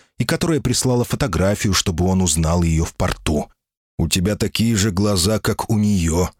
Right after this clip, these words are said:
сказал мужчина, заглянув ему через плечо. «И такие же волосы». Мальчик улыбнулся ему в ответ — но все-таки продолжал смотреть на карточку с некоторым сомнением.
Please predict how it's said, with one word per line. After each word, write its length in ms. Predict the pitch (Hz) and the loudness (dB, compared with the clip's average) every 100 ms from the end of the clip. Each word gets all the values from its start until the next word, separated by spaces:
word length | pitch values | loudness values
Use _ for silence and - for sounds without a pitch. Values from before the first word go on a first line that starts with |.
| _ - | _ -6
сказал 380 | - 90 87 | -2 0 0
мужчина, 600 | 85 85 - - 104 107 95 - | 0 0 0 2 2 0 -2 -8
заглянув 480 | - 87 87 90 98 | -2 0 0 0 0
ему 200 | - 87 | 0 0
через 320 | 85 90 85 - | 0 0 0 0
плечо. 520 | 87 85 - 78 - _ _ _ _ _ | -2 0 -2 -2 -6 _ _ _ _ _
«И 120 | 104 | -2
такие 400 | 104 139 - 135 | 0 0 0 2
же 180 | 123 143 | 2 2
волосы». 640 | 117 95 87 87 - 80 - _ _ _ _ _ - | 2 2 2 2 2 -2 -6 _ _ _ _ _ -2
Мальчик 480 | 85 90 - - | 0 2 0 -2
улыбнулся 640 | 87 82 76 98 139 - 127 | 0 0 0 0 0 0 0
ему 220 | 127 123 | 0 0
в 80 | 113 | 0
ответ — 460 | - 104 120 - - - _ - | 0 0 0 -4 -12 -20 _ -4
но 100 | 113 | 0
все-таки 400 | - 175 151 - | 0 -2 -4 -2
продолжал 580 | 117 98 95 78 104 | -2 0 0 2 0
смотреть 500 | 101 95 87 101 101 | 0 -2 -2 -2 -2
на 140 | 87 82 | -2 -2
карточку 560 | - 104 - - - | 0 -2 -2 -4 -2
с 140 | 92 - | -2 0
некоторым 440 | 92 92 - 87 | 0 -2 -2 0
сомнением. 800 | - 95 95 90 82 73 71 69 | 0 0 2 2 0 0 0 -2